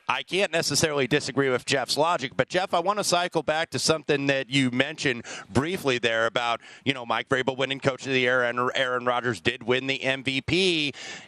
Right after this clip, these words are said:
It came out a couple weeks ago that you are officially the Pied Piper of Nashville because you moved there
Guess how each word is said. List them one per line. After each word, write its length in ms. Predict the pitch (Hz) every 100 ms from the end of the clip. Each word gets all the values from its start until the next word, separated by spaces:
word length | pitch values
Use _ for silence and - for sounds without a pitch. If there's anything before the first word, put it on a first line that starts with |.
| -
It 280 | 135 139
came 300 | - 170 165
out 260 | 190 226 254
a 60 | 214
couple 300 | 190 - 156
weeks 280 | 156 143
ago 340 | 151 147 143 165
that 240 | 165 156 147
you 240 | 196 226
are 140 | 196
officially 460 | 170 - 180 175 180
the 100 | 170
Pied 360 | - - 170 -
Piper 360 | 151 175 156
of 140 | 127 110
Nashville 540 | 139 175 196 147 127
because 340 | 131 143 127
you 160 | 131 247
moved 300 | 285 196 170
there 260 | 165 160